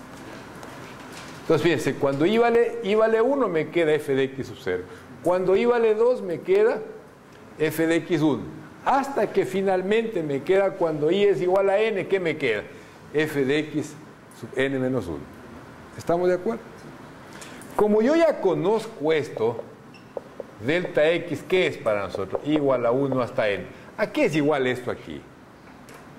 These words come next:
Si yo ya conozco que f de x sub i es de esta expresión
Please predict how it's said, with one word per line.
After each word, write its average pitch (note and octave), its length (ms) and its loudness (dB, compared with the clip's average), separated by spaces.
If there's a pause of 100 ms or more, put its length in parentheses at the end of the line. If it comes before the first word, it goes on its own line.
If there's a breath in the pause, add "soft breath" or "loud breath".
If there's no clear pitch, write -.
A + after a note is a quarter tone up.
(1160)
Si - 200 -4
yo G3+ 80 6
ya A#3+ 220 2
conozco G3+ 560 0
que F3 160 2
f G3+ 220 2
de F#3 120 4
x G3 280 -4
sub D3 160 -4
i F3+ 120 2
es D3 80 4
de C#3+ 80 2
esta C3+ 160 -4
expresión G#2 460 -4